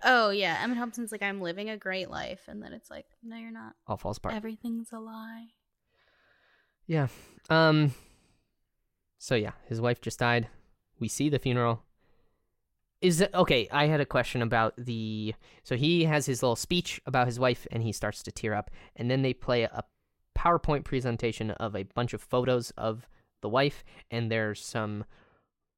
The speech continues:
Speaker 2: weird music playing in the background. Is that supposed to be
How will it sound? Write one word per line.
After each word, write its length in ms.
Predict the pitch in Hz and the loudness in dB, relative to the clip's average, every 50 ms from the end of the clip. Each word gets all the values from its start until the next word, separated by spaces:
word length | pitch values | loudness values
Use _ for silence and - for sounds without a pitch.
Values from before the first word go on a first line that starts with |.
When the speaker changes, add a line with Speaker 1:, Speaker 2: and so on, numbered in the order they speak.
| _ _ _ _ - | _ _ _ _ -2
Speaker 2:
weird 400 | 131 147 175 165 151 147 135 127 | 0 2 4 6 4 4 4 4
music 400 | 127 123 120 110 - 92 - - | 4 4 2 2 0 -4 -6 -4
playing 220 | - - 104 95 95 | -2 -2 -2 -2 -2
in 60 | 92 | -4
the 60 | 80 98 | -4 -4
background. 480 | 95 - - - - 76 71 - - - - - - _ _ _ _ | -4 -6 -6 -6 -8 -6 -6 -8 -10 -12 -16 -20 -20 _ _ _ _
Is 200 | - 131 120 120 | -4 -4 -2 -2
that 320 | - 147 160 180 220 - - | 0 2 2 2 2 0 -2
supposed 580 | - - 143 - - - 160 165 - - - | -4 -4 -4 -2 0 2 2 2 0 -4 -6
to 80 | - 139 | -6 -4
be 480 | 139 135 127 120 117 117 113 110 110 | -2 -2 -2 -2 -2 -2 -2 -4 -6